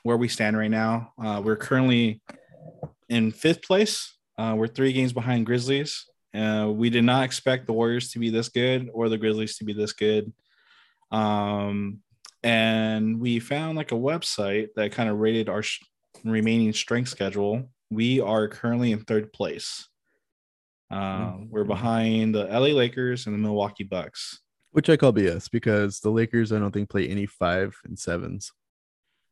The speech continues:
Speaker 1: Yeah.
Speaker 2: So there's
Speaker 1: It
Speaker 2: more to a schedule than just the teams you play. There's a traveling aspect to it and all that. And it, it, whatever. It's fine.
Speaker 1: Exactly.
Speaker 2: Continue. Continue.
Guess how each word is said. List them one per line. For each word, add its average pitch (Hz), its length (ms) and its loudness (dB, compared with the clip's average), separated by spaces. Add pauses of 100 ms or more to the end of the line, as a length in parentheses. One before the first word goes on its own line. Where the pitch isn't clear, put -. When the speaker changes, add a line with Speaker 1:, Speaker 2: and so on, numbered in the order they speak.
Speaker 1:
Yeah. 113 160 -2 (560)
Speaker 2:
So 123 200 2
there's 127 180 6
Speaker 1:
It 151 40 8
Speaker 2:
more 151 160 10
to 151 120 6
a 135 60 6
schedule 117 720 4 (100)
than 117 340 4
just 117 320 2
the 110 60 -14
teams 107 300 0
you 98 60 -8
play. 95 480 0
There's 101 260 0
a 92 80 -2
traveling 104 480 2
aspect 101 420 -2
to 101 140 0
it 98 80 -2
and 98 100 -4
all 98 140 -2
that. 98 380 0
And 113 360 -4 (140)
it, 165 280 0 (180)
it, - 160 -10
whatever. 107 400 0 (300)
It's 127 120 -12
fine. 101 140 -2
Speaker 1:
Exactly. 104 480 -4 (140)
Speaker 2:
Continue. 160 340 2 (120)
Continue. 101 360 0